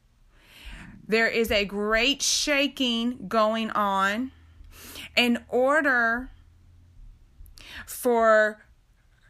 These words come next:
the purification to happen. Things have to be purged. When things are purged, it creates a shaking, and that's where we are right now. That's what we're witnessing. But do not fear the land that he has promised.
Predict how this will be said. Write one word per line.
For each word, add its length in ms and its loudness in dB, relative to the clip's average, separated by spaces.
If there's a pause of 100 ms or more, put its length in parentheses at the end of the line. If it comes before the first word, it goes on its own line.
(1040)
the 160 2
purification 920 -2
to 120 -4
happen. 640 0
Things 320 2
have 320 0
to 100 0
be 140 0
purged. 720 -2 (300)
When 180 2
things 380 2
are 100 0
purged, 600 0
it 180 -4
creates 540 -2
a 60 0
shaking, 640 -2
and 200 0
that's 360 0
where 160 -2
we 140 -2
are 220 2
right 260 -4
now. 260 -2 (240)
That's 360 2
what 280 0
we're 160 0
witnessing. 880 -4 (1400)
But 180 0
do 240 2
not 360 4
fear 440 -2
the 140 -2
land 360 -2
that 160 0
he 160 -2
has 220 -2
promised. 720 -2